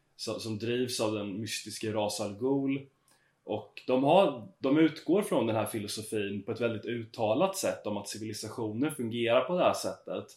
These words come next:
Och, och de är i någon mening också väldigt antikonservativa, för de, de, de uppfattar inte som att någon reform är möjlig, eh, vilket Batman gör.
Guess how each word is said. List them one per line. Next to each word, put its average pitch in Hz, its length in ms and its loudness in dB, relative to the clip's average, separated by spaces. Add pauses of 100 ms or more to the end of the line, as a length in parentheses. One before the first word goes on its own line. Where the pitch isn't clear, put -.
(640)
Och, 117 400 -4
och 120 80 -4
de 123 160 0
är 117 320 0
i - 20 0
någon 123 320 2
mening 135 340 6
också 113 240 -4
väldigt 110 280 -6
antikonservativa, 113 1400 0 (500)
för 113 80 -10
de, 110 300 -2 (380)
de, 117 220 -4
de 127 120 2
uppfattar 135 560 -2
inte 156 200 0
som 117 180 -4
att 107 120 0
någon 110 280 -4
reform 139 580 0
är 107 60 0
möjlig, 113 800 0 (680)
eh, 104 200 -2
vilket 117 340 -4
Batman 151 520 2
gör. 90 380 2